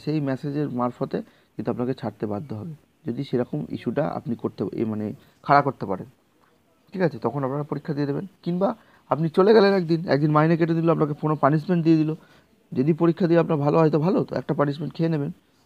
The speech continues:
অসুবিধা নেই, কিছুই হবে না, হুম, কিন্তু পরীক্ষাটা যদি মনে হয়, যদি আপনার ইচ্ছা হয়, অবশ্যই দেবেন। আচ্ছা, জেনে নিন ট্রেনিং চলাকালীন অন্য চাকরি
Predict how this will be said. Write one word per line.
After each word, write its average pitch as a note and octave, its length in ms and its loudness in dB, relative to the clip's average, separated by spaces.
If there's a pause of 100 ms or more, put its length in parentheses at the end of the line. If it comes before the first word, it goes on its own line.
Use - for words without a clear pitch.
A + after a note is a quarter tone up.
অসুবিধা C3+ 340 -2
নেই, D3 140 0 (1500)
কিছুই E3 320 0
হবে C#3+ 140 0
না, E3 100 -2 (340)
হুম, - 220 -8 (1000)
কিন্তু C3+ 160 0 (100)
পরীক্ষাটা C3 360 2
যদি B2+ 220 2
মনে B2+ 200 2
হয়, D3+ 180 0
যদি C3 180 -2 (140)
আপনার B2+ 180 0 (100)
ইচ্ছা - 200 -4
হয়, A#3 100 0 (340)
অবশ্যই A#2+ 380 2
দেবেন। G2+ 240 0 (380)
আচ্ছা, D3 180 4
জেনে D#3 180 6
নিন F3 160 6
ট্রেনিং E3 260 6
চলাকালীন E3 500 6 (280)
অন্য D#3 280 4
চাকরি D#3 280 6